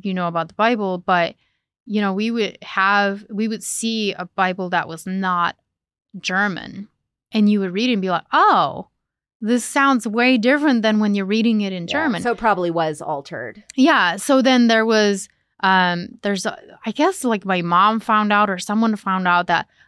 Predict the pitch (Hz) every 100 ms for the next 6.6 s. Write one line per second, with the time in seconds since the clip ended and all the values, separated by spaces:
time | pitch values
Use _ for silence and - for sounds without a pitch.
0 | - 190 190 190 208 214 214 220 208 196
1 | 180 170 185 175 180 180 170 165 170 _
2 | _ _ 202 185 170 - _ _ - 190
3 | 208 185 202 214 214 180 - 190 185 196
4 | 175 175 170 160 170 180 170 165 156 170
5 | 170 165 - - 175 170 165 165 175 165
6 | 160 156 - 170 170